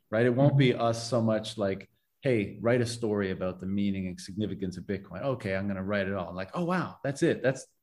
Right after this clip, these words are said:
Speaker 1: that's the new Bible," for example. Like, I don't
Speaker 2: Right.
Speaker 1: think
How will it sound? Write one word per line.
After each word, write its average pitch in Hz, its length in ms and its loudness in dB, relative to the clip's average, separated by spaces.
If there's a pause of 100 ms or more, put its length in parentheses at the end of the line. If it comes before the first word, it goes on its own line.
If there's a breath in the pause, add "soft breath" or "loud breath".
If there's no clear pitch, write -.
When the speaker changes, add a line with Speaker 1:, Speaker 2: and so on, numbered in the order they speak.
Speaker 1:
that's 147 200 4
the 147 80 4
new 151 140 8
Bible," 139 380 4
for 110 160 -2
example. 98 480 -4
Like, 113 160 0
I 123 80 4
don't 135 160 4
Speaker 2:
Right. 135 60 -2
Speaker 1:
think 127 260 -2